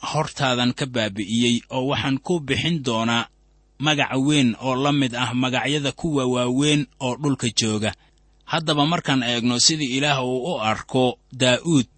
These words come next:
ayaa lagu masaalay inuu ka mid yahay kuwa waaweyn ee dunida jooga.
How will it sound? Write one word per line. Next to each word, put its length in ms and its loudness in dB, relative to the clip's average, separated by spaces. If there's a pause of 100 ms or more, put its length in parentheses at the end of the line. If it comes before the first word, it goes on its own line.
(140)
ayaa 340 4
lagu 300 2
masaalay 600 2
inuu 400 0
ka 220 -4
mid 240 0
yahay 340 0
kuwa 380 -2 (120)
waaweyn 540 2
ee 160 -2
dunida 440 4 (120)
jooga. 340 -2